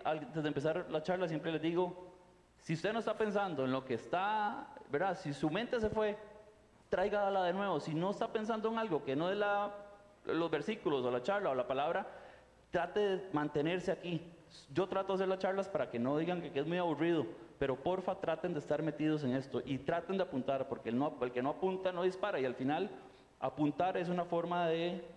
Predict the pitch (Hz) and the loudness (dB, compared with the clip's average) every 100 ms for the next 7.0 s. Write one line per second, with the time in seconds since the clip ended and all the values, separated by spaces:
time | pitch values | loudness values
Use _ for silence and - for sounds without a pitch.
0 | - - - - 120 127 123 135 170 170 | -20 -20 -10 -4 -2 0 0 2 2 0
1 | - - - - - - - - - 117 | -6 -14 -18 -20 -20 -20 -20 -20 -8 -4
2 | 117 117 113 113 - - - - 123 131 | -2 -2 -2 -4 -10 -18 -14 -6 -4 -4
3 | 131 120 127 131 123 120 120 123 123 117 | -2 2 2 0 0 -2 -2 -2 -2 0
4 | 113 107 117 110 107 101 101 98 117 143 | -2 -4 -4 -4 -2 -2 -2 -2 -2 0
5 | 160 160 139 165 165 - - - - 151 | 0 0 0 0 -4 -12 -18 -20 -8 -6
6 | 156 180 180 170 180 190 190 202 208 | -2 0 0 0 0 0 0 -2 -2